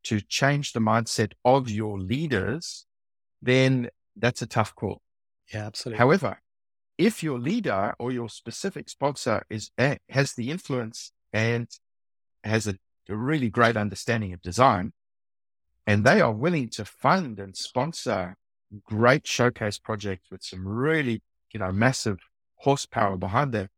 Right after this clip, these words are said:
Speaker 1: then showcase projects are a wonderful thing.
Speaker 2: Yeah.
Speaker 1: And so, uh, Miley actually commissioned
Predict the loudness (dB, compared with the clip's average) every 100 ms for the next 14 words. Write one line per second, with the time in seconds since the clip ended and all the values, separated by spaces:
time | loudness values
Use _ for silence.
0 | _ _ _ -2 2 2 4 2 2 -6
1 | -2 -2 -2 -6 0 2 4 2 -2 4
2 | 4 4 0 -6 -6 -8 _ _ _ _
3 | _ -6 0 2 2 6 6 4 _ _
4 | _ _ 2 4 4 0 _ _ _ _
5 | _ -18 -8 -6 -2 -2 -2 -4 -10 -12
6 | -12 -10 -6 -6 -6 -10